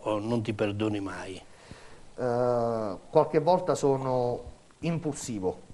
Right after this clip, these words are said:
Speaker 2: mettiamola così, e soprattutto, eh,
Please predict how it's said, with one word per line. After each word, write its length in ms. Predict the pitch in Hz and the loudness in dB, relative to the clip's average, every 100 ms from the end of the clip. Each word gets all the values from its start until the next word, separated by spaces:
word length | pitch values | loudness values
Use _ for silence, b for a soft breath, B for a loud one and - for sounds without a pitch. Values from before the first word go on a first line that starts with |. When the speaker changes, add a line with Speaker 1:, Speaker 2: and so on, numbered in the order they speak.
| - - - - - | -20 -20 -20 -18 -14
Speaker 2:
mettiamola 480 | 101 90 117 104 90 | -12 -6 -4 -4 -4
così, 240 | 87 - - | -6 -10 -4
e 240 | 123 117 | -2 0
soprattutto, 1000 | - 123 131 127 190 - 175 143 123 B B B B 117 | -2 -2 -2 -2 -2 0 6 6 6 B B B B 0
eh, 720 | 120 113 110 107 98 90 | -2 0 0 0 -2 -4